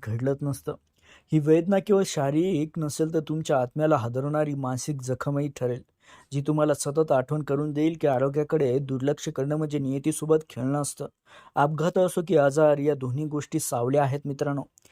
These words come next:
आणि येत्या दहा दिवसात तुमच्या पाऊलखुणा टिपून बसल्या आहेत. म्हणूनच हा कालावधी तुमच्यासाठी सतत सजग राहण्याची आणि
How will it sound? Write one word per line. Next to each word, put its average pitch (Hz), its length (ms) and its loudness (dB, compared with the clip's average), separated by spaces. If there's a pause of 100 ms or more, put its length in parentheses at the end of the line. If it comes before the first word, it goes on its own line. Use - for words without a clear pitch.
(220)
आणि 131 140 0
येत्या 123 220 2
दहा 117 280 -2
दिवसात 139 400 -2
तुमच्या 135 280 -2 (100)
पाऊलखुणा 139 600 2
टिपून 143 520 -4
बसल्या 143 320 2
आहेत. 127 180 -2 (500)
म्हणूनच 190 480 2
हा 175 100 2
कालावधी 165 520 2
तुमच्यासाठी 156 540 -4
सतत - 260 -2 (180)
सजग 147 440 -4
राहण्याची 147 500 -2 (380)
आणि 170 160 0